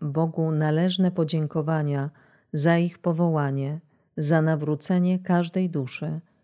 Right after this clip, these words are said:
za wytrwałość sprawiedliwych w czynieniu dobra, za każde dzieło cnoty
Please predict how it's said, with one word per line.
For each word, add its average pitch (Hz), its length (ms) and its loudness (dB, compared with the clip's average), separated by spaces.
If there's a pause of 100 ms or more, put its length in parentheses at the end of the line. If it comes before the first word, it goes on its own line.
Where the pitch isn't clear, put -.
(580)
za 156 260 6
wytrwałość 165 1000 0
sprawiedliwych 147 1000 -2 (300)
w - 120 -20
czynieniu 160 440 2
dobra, 147 540 -2 (400)
za 160 200 4
każde 208 480 2
dzieło 151 380 2
cnoty 156 720 -2